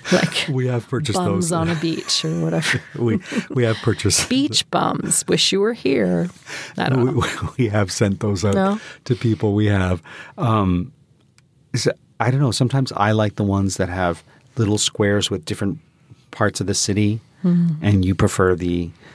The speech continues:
Speaker 2: different ones. Uh, it's just interesting to see people's s-, s-, taste. I know when we were in Tel Aviv, we were looking for postcards, and you and I
Speaker 1: Had very different.
Speaker 2: had very different
Speaker 1: Yeah.
Speaker 2: tastes.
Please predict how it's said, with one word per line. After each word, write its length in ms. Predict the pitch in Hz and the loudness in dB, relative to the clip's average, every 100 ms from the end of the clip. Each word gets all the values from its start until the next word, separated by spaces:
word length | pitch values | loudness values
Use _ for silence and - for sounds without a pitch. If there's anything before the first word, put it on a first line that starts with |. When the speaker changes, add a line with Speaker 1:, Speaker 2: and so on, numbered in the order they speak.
| - - - | -20 -14 -6
Speaker 2:
different 320 | 107 104 85 90 | 0 0 0 2
ones. 340 | 87 90 95 | 2 2 0
Uh, 140 | - | -2
it's 300 | 98 87 113 | -2 -2 -2
just 200 | - 135 | 0 2
interesting 380 | 104 110 - 98 | 2 0 0 0
to 80 | 80 | 0
see 160 | 78 82 | -2 0
people's 480 | 87 85 80 - - | 0 0 -2 -2 -4
s-, 80 | - | -6
s-, 140 | 107 - | -6 -6
taste. 280 | - 101 - | -4 -2 -2
I 60 | 101 | 0
know 140 | 110 | 0
when 180 | 113 98 | 0 0
we 220 | 95 92 | 0 0
were 180 | 87 87 | 0 -2
in 540 | - 90 82 78 71 - - | -4 -4 -2 -4 -6 -12 -8
Tel 200 | - 101 | 0 0
Aviv, 480 | 85 90 85 78 76 | 0 0 0 -2 -2
we 80 | 82 | 0
were 140 | 87 | 0
looking 180 | 90 92 | 0 -2
for 140 | 82 82 | -6 -2
postcards, 440 | 85 80 73 76 | -2 0 -2 0
and 100 | 85 | 0
you 80 | 90 | 0
and 100 | 87 | 0
I 300 | 85 80 78 - - | -2 -4 -8 -12 -6
Speaker 1:
Had 180 | 175 160 | -2 0
very 240 | 156 151 | 0 0
different. 320 | 143 156 - 156 | 0 -4 -2 0
Speaker 2:
had 140 | 101 | 0
very 240 | 87 87 80 | 2 0 0
different 360 | 80 78 78 | 0 2 2
Speaker 1:
Yeah. 40 | 156 | 2
Speaker 2:
tastes. 400 | 82 78 - | 0 -2 -8